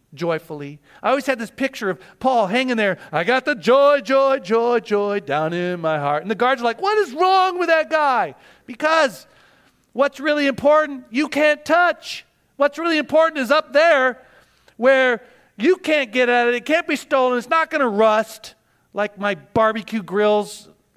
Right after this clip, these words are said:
I go through one every year. It's so frustrating here. I want a golden one when I get to heaven. Just kidding. I wanna finish with this.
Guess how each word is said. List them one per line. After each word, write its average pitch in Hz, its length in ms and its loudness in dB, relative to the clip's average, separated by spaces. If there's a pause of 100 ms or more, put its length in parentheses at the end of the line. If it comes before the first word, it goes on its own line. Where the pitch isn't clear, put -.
(200)
I 175 100 -8
go 214 180 2
through 220 180 -6
one 214 200 0
every 208 260 -2
year. 202 360 0
It's 196 120 -8
so 233 140 -2
frustrating 170 580 -8
here. 160 300 -10 (1500)
I 269 200 -2
want 262 180 -2
a 180 60 -2
golden 202 580 -2
one 139 220 -6
when 139 120 -10
I 135 40 -12
get 135 160 -14
to 143 100 -12
heaven. 120 380 -10 (460)
Just - 180 -20
kidding. - 200 -20 (3500)
I 190 80 -2
wanna 226 180 -2
finish 233 360 -2
with 180 120 -8
this. 180 440 -2